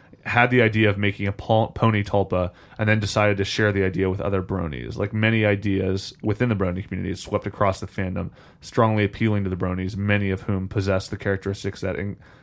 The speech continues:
incline individuals towards Tulpamancy. So it really is, like, it, it, it is, like, the prototypical, like, if anybody's gonna get into tulpomancy, it's the brony community.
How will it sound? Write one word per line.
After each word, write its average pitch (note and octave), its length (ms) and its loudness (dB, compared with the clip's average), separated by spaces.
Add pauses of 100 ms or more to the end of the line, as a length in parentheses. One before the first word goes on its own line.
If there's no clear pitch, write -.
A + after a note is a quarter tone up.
(100)
incline A2 520 2
individuals F#2+ 640 -2
towards F#2+ 500 -6
Tulpamancy. - 800 -10 (920)
So E3+ 160 8
it E3 60 8
really F#3+ 320 10
is, C#3 180 8
like, A#2 320 4
it, A#2 120 -2 (120)
it, C3 220 6
it - 180 4
is, D#3 360 8
like, C3 240 4
the A#2+ 100 6
prototypical, B2+ 1080 4
like, G2+ 240 2
if A#2 220 4
anybody's C3+ 460 6
gonna B2 160 2
get A#2 140 4
into A#2 180 2
tulpomancy, B2 640 0
it's G2+ 120 -2
the G#2+ 80 -6
brony F#2 300 -2
community. C#3+ 460 -2